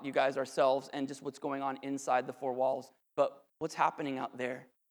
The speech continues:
I hope that everything that we are teaching, everything that we are doing, that you guys take out into your homes, into your businesses, and into your neighborhoods.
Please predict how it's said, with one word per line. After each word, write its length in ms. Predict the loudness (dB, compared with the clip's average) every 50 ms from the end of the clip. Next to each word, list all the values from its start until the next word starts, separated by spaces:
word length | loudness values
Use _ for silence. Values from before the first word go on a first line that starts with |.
| _ 6
I 180 | 8 8 8 8
hope 300 | 6 6 4 4 4 2
that 120 | 4 4
everything 440 | 4 4 2 0 -2 -2 -4 -2 -2
that 100 | -2 0
we 160 | 2 4 4
are 120 | 4 2 0
teaching, 600 | -2 -4 -4 -4 -4 -4 -4 -4 -2 -2 -4 -4 -8 -14 _ -2 -2
everything 300 | 0 2 2 0 0 0
that 100 | 0 0
we 140 | 2 4
are 100 | 4 2
doing, 440 | 2 0 -2 -2 0 0 -2 -4 -6 -8 -10 _ -6
that 120 | -4 -4
you 240 | -2 -2 -2 -2 0
guys 380 | 4 4 6 6 4 2 -4 -8
take 320 | -4 -2 -2 -2 -2 -4 _ 0
out 360 | 2 4 4 4 2 -4 -12 -12 -12 -12 -16 _ _ _ _ _ _ -4
into 160 | -4 -2 2 4
your 140 | 4 4
homes, 540 | 2 2 2 4 6 6 6 4 0 -2 -2
into 180 | -4 -4 -2 0
your 100 | -2 -2
businesses, 580 | 0 0 0 0 0 -4 -6 -4 -6 -4 -4
and 120 | -4 -4 -2
into 140 | -2 -2 -2
your 80 | -2
neighborhoods. 560 | -2 -2 -2 -4 -4 -8 -10 -12 -12 -16 -20